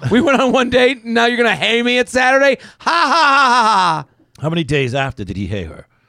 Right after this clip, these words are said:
Speaker 1: A week later.
Speaker 2: A week
Speaker 1: It, this is the
Speaker 2: later.
Speaker 1: thing. Like,
Speaker 2: Okay.
Speaker 1: he's just, this happens all the time. And it's not because he's leveled you or
Speaker 2: Mm-hmm.
Speaker 1: boxed you. It's just people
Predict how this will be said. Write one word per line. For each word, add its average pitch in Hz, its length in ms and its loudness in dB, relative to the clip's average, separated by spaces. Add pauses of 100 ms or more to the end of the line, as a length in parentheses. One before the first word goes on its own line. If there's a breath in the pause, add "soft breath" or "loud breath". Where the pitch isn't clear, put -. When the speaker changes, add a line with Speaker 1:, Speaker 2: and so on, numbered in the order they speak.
(240)
Speaker 1:
A 190 100 2
week 202 400 0
later. 202 400 2
Speaker 2:
A - 20 0
week - 120 -6
Speaker 1:
It, 247 140 -4
this 302 240 -6
is - 80 -10
the 302 100 -2
Speaker 2:
later. 254 80 -12
Speaker 1:
thing. 277 360 0
Like, 214 200 0
Speaker 2:
Okay. 170 120 -12
Speaker 1:
he's 269 260 -8
just, 294 360 -10 (840)
this 196 260 -8
happens 247 520 -4
all 196 180 4
the 170 80 -10
time. 123 280 -10 (760)
And 185 120 -6
it's 180 120 -8
not 190 360 -2
because 180 680 -4 (800)
he's 143 180 -14
leveled 170 500 -4
you 160 520 -6
or 120 80 -14
Speaker 2:
Mm-hmm. 98 260 -16 (220)
Speaker 1:
boxed - 480 -6
you. 151 340 -8 (560 soft breath)
It's 139 220 -16
just 214 340 -6 (640)
people 220 600 -6